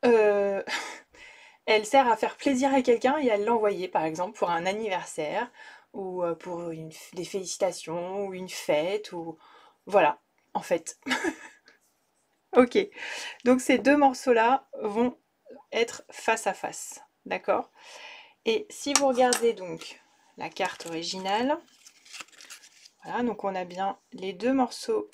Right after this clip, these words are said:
ici en question, d'accord ? Et on va venir créer donc les deux diagonales sur chacun des papiers. Donc on fait bien attention au sens de ces diagonales. Donc,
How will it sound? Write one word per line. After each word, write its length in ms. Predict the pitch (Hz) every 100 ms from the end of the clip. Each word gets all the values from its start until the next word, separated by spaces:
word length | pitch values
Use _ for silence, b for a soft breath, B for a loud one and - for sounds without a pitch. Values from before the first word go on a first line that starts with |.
| -
ici 480 | 185 - - 180 - - _
en 160 | 269 302
question, 720 | - 175 - - 165 180 320 _ -
d'accord ? 500 | 175 160 - 160 254 B B B B
Et 60 | 294
on 120 | 359
va 160 | 254 220
venir 420 | 196 185 190 247 320 _ _ _ _
créer 600 | - 254 247 208 214 311 -
donc 480 | 180 185 254 - _
les 240 | - 202 208
deux 240 | 208 240
diagonales 680 | 247 220 208 175 170 208 240 b b b
sur 300 | - 262 269
chacun 540 | - 226 214 240 254 - -
des 400 | 190 214 233 - _ _ -
papiers. 420 | 185 - - - _ B B B 220
Donc 160 | 220
on 60 | 226
fait 200 | - 220
bien 260 | 208 285
attention 580 | 311 302 269 - 277 254
au 100 | 214
sens 380 | 208 - 247 208
de 80 | 190
ces 180 | - 180
diagonales. 520 | 175 180 196 247 330 B B B B _ -
Donc, 480 | 214 202 165 -